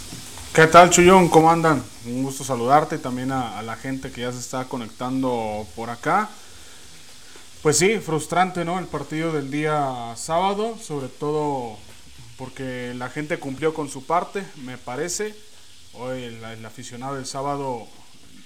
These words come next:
no llenó completamente, había unos espacios.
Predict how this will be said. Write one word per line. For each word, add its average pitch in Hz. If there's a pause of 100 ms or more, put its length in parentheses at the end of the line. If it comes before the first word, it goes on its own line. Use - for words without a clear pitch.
(720)
no 156
llenó 170
completamente, 151
había 143
unos 143
espacios. 143